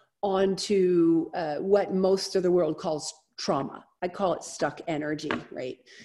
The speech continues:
Energy in the system that gets stuck from an experience. And so I don't look at it as disempowering. I just see it as, as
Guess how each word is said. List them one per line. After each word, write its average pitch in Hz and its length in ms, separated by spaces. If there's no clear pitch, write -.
Energy 175 340
in 156 60
the 151 80
system 160 460
that - 120
gets - 240
stuck - 400
from 151 220
an 143 60
experience. - 840
And 185 140
so 214 120
I 196 80
don't 196 220
look 175 160
at 160 140
it 143 100
as 143 180
disempowering. 147 1000
I 156 80
just 165 260
see 160 160
it 143 80
as, 139 400
as 147 520